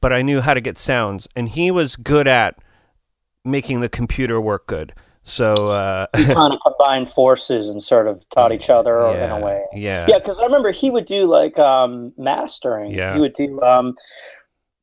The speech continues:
Speaker 2: I don't know,
Speaker 1: Mm-hmm.
Speaker 2: for recordings that we would do.
Speaker 1: A lot of Underground Operations were mastered by, um, Alan,
Speaker 2: Wow,
Speaker 1: Alan
Speaker 2: yeah.
Speaker 1: Shaw. It's funny, his, he still has the same computer he had, which was, like,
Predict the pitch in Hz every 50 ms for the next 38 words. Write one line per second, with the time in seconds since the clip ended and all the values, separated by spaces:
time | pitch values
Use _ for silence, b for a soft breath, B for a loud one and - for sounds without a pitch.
0 | _ _ _ - 139 139 135 127 127 117 - - 139 123 120 123 110 - - 151
1 | 143 139 139 127 120 123 123 113 117 110 110 104 104 - 113 113 107 104 _ _
2 | _ _ - 123 123 135 139 151 165 170 151 160 156 160 160 151 156 147 147 139
3 | 139 139 135 - 147 127 123 131 131 - - 139 120 113 120 110 107 107 107 110
4 | 110 - - 131 110 104 - 110 104 104 104 104 104 104 - 76 101 101 101 98
5 | 98 95 - - - 101 101 107 107 101 98 95 - - 120 120 120 127 139 143
6 | 123 110 113 113 113 117 120 120 120 - - - 123 113 123 127 123 113 95 98
7 | - b b b b b b b b - 117 - - - 170 180 190 165 151 165
8 | 147 - - - 160 156 - - - 175 170 165 147 160 147 151 160 165 139 -
9 | 151 135 - - 175 175 175 190 175 - - 151 131 - - - 147 165 165 143
10 | 117 113 104 107 113 127 139 131 123 147 147 156 151 139 131 131 123 - - 135
11 | 113 - 127 123 113 -